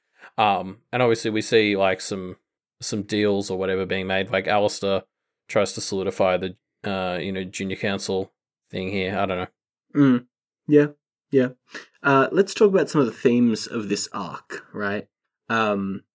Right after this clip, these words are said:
Speaker 2: what, what are some themes that jumped out to you about this arc, Elliot?
Speaker 1: Yeah. Um, so I think something this arc really looked into, or at least caused us to look into, uh, was basically,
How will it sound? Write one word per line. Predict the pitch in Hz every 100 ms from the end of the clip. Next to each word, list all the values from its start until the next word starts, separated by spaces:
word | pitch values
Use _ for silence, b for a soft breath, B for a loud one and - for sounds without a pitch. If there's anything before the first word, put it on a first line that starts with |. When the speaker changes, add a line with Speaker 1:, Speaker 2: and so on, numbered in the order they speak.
| _ _ _
Speaker 2:
what, | 147 185 -
what | 190 202
are |
some | 196 135
themes | 123 110 101
that | 113
jumped | 117 98
out | 107 95
to | 107
you |
about | 95 95
this | 107 -
arc, | - -
Elliot? | - - - _ _ _ -
Speaker 1:
Yeah. | 208 208 247 220 127 98 -
Um, | 180 190 175 B B
so | -
I | 208
think | 220 302
something | 247 220 143 156 143 127 _ _ -
this | 135 147 156
arc | 139 127 127 - - _ _ _ -
really | 143 143 131 120 113 107 _ _ _ _
looked | 117 110 113
into, | 104 104
or | 107 104
at |
least | 107 113
caused | - 104 92 -
us | 127 -
to | 107
look | 87 -
into, | 85 85 92 101 _ _ _ -
uh, | 107 101 92
was | 104 110 104 98 - _ _
basically, | 113 131 - - - 110 101